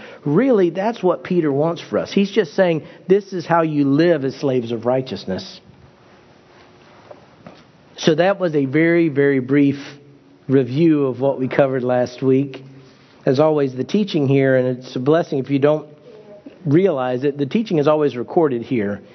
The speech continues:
in Faith Builder. So if you miss something or you want to hear something again, normally you can find it on the website of the church.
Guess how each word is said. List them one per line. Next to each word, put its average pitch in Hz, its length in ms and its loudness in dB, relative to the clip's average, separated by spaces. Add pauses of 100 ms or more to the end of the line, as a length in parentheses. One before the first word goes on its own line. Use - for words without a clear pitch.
(220)
in 123 800 -2
Faith - 260 2
Builder. 101 320 -6
So 135 200 0
if 123 100 -4
you 185 240 2
miss 147 260 2
something 170 420 0
or 156 60 4
you 139 100 2
want 143 120 2
to 135 40 0
hear 156 140 2
something 139 320 -2
again, 135 320 2
normally 131 320 2
you 127 80 0
can 120 160 -2
find 127 300 0
it 123 80 2
on 120 260 2
the 113 280 0 (440)
website 123 560 0
of 113 220 -2
the 117 80 -4
church. - 680 -2